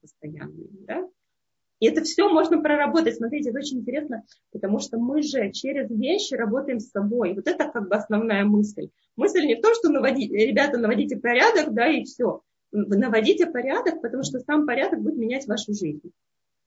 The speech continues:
Вы будете приходить к какому-то решению. Вы что-то выбросили, и вам легче будет сказать "нет" каким-то людям, которые вас что-то попросили.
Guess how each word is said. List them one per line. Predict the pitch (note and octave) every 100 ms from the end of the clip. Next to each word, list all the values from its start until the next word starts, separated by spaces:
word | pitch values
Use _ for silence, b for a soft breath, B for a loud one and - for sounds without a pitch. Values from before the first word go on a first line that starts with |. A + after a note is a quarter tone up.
| _ _
Вы | G3+ C4
будете | G#3+ F4+ E4+ D#4
приходить | - A#3+ - A#3+ D4+ D4+
к |
какому-то | A3 C#4 C4 C4
решению. | G#3+ - D#4+ A#3+ - - -
Вы |
что-то | C4 D4 D4
выбросили, | G#3+ D4 F4 G4 - A4+ A#4+ B4 _ _ _ _ _ _ _ _ _ _ _ _ _ _ C4
и | D#4 D#4+ -
вам | G#3 G#3 D#4+ D4
легче | C#4+ D#4+ -
будет | G3+ G#3 A3+
сказать | - A3 A3+ -
"нет" | C4+ C#4 D4+ C#4 _ _ -
каким-то | G3+ C4+ A3
людям, | A3+ A3+ G#3+
которые | G#3+ G#3+ F#3
вас | G#3
что-то | - G3+
попросили. | - - F3+ G#3 - F3 F3